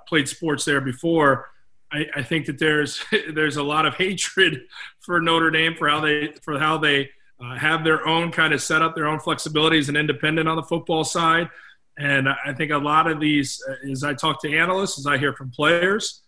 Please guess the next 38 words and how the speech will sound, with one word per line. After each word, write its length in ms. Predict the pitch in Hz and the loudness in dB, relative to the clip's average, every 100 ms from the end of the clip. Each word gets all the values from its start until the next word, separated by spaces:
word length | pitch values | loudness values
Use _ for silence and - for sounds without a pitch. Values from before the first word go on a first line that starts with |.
| _ _ _ | _ _ _
as 80 | 143 | 0
I 100 | 170 | 2
even 160 | 233 240 | 2 2
hear 120 | 233 | 2
from 140 | 233 | 0
coaches, 440 | - - - 180 147 | 0 0 0 -2 -4
I 80 | |
think 140 | 151 175 | -2 0
a 40 | |
lot 200 | 170 185 | 2 2
of 80 | 175 | 2
them 140 | 175 | 2
are 80 | 175 | 0
thinking, 320 | - 180 165 | -2 -6 -4
"Well, 160 | 156 151 | 0 0
why 260 | 151 175 214 | 2 2 2
does 200 | 202 185 | 0 0
Notre 240 | 202 202 | 0 2
Dame 300 | 185 208 208 | 4 4 2
get 180 | 165 143 | 0 0
to 100 | 139 | -4
do 160 | 135 | -4
this? 300 | 117 - - 135 | -6 -10 -12 -2
Why 200 | 165 202 | 0 2
are 80 | |
we 120 | 208 190 | 4 2
extending 420 | 190 - 202 185 | 2 -4 -4 -2
a 80 | 170 | 2
hand 380 | 180 185 160 - _ - _ | 2 2 -2 -6 _ -20 _
to 200 | - 170 | 0 2
a 40 | 165 | 2
university 720 | 165 180 170 190 185 170 160 | 2 -2 0 0 0 0 0
that's 180 | 156 151 | 0 -2
prided 480 | - 165 180 185 180 | -8 -2 0 0 -2
itself 420 | 175 196 190 185 | -2 0 -2 0
on 200 | 180 175 | -2 0
being 300 | 180 175 175 | 0 0 -2
independent?" 640 | 180 165 - 208 185 127 | -2 -2 0 0 0 -4